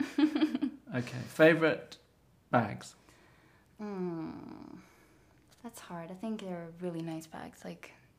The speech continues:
Speaker 1: in general. Like, yeah.
Speaker 2: It's too many.
Speaker 1: Yeah, it's too many.
Speaker 2: It's too many.
Speaker 1: <laughs> I
Speaker 2: Okay,
Speaker 1: would be
Speaker 2: one,
Speaker 1: happy
Speaker 2: okay,
Speaker 1: if I
Speaker 2: they,
Speaker 1: got, like, a
Speaker 2: if someone told you you can't buy anyone else's bags except one,
Speaker 1: That one.
Speaker 2: one
Speaker 1: Mm.
Speaker 2: make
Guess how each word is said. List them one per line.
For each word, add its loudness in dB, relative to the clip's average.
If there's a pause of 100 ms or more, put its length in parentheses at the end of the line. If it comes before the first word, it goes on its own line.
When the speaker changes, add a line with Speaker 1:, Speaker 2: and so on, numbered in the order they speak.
Speaker 1:
in -4
general. -12 (100)
Like, -8 (240)
yeah. -8 (400)
Speaker 2:
It's 2
too 4
many. 6 (380)
Speaker 1:
Yeah, 0
it's -6
too -12 (400)
many. 6
Speaker 2:
It's 2
too 6
many. 6
Speaker 1:
<laughs> 2
I 8
Speaker 2:
Okay, 12
Speaker 1:
would 12
be 12
Speaker 2:
one, 12
Speaker 1:
happy 12
Speaker 2:
okay, 12
Speaker 1:
if 10
I 12
Speaker 2:
they, 10
Speaker 1:
got, 10
like, 6
a -2
Speaker 2:
if -6
someone 6
told 4
you 4
you 4
can't 2
buy 4
anyone 2
else's -2
bags -6 (100)
except -6 (340)
one, 0
Speaker 1:
That -6
one. -12 (120)
Speaker 2:
one 4
Speaker 1:
Mm. -12
Speaker 2:
make -8